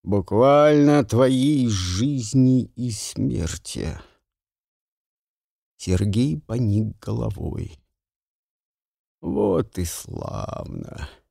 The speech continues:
поотечески басил старец. «Ты молодой, но успеешь ещё вдвое наворовать. А сейчас собери указанную сумму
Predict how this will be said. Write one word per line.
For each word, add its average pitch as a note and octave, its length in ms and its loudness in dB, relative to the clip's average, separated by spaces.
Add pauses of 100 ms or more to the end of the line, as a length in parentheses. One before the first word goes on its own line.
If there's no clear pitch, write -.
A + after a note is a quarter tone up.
(440)
поотечески A2 640 -2
басил G2+ 420 -2
старец. - 840 -12 (1400)
«Ты C3+ 280 6
молодой, C3 1300 6 (400)
но F2 240 -2
успеешь F#2+ 720 -2
ещё G2 460 -2
вдвое G#2 680 2
наворовать. F#2+ 1160 0 (1080)
А C3+ 120 -4
сейчас C3+ 640 0
собери A2 560 -2
указанную G#2+ 880 0
сумму F#2 960 -4